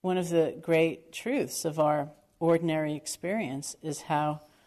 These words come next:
all of these different activities can be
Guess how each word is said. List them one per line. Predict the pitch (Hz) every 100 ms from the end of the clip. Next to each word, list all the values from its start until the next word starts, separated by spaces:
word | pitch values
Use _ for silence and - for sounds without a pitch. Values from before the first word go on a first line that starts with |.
| _ _
all | 160 190
of | 226 214
these | 214
different | 214 202 - 180 -
activities | 175 170 - 240 269 180 147
can | - - 165 165
be | 160 156 156